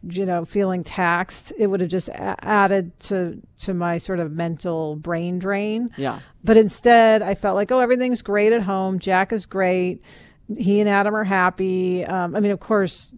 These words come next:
Speaker 1: thank goodness we had our nanny Cynthia there backing all this up.
Speaker 2: Yeah.
Speaker 1: Um, but, but, you know, Adam just, I, you know, he always does a lot, but usually
Speaker 2: Yeah.
Speaker 1: I'm there to do, you
Speaker 2: Yeah.
Speaker 1: know,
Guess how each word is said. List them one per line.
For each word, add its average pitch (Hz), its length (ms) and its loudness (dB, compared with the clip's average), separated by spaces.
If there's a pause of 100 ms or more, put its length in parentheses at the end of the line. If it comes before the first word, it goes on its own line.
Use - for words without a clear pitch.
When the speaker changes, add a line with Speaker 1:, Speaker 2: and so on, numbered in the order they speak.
Speaker 1:
thank 190 220 -2
goodness 185 280 -2
we 185 120 -2
had 185 120 0
our 170 100 0
nanny 170 280 -4
Cynthia 170 560 0
there 156 240 -2
backing 156 480 -4
all 151 160 -8
this 156 240 -10
up. 160 240 -4 (140)
Speaker 2:
Yeah. - 160 -4
Speaker 1:
Um, 139 600 -12 (100)
but, 202 460 0
but, 190 300 0
you 208 140 -2
know, 185 180 -2
Adam 196 720 0
just, - 320 -8 (800)
I, - 340 -4
you 214 120 2
know, 190 100 0
he 247 240 4
always 277 420 4
does 190 240 4
a 170 60 -2
lot, 175 560 2
but 202 100 0
usually 196 360 0
Speaker 2:
Yeah. 160 100 0
Speaker 1:
I'm 175 160 -2
there 170 240 -2
to 160 100 -4
do, 165 460 -6
you 190 100 -2
Speaker 2:
Yeah. 170 120 0
Speaker 1:
know, 170 180 -8